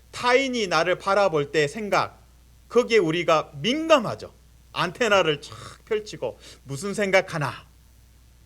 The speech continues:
근데 이제는 믿음의 안테나를 켜서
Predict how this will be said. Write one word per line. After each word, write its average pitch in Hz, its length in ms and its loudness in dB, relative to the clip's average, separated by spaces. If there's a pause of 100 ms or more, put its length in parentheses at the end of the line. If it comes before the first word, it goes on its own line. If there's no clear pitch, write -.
(640)
근데 175 200 2
이제는 190 500 2
믿음의 262 480 2
안테나를 208 1080 4 (1000)
켜서 220 580 0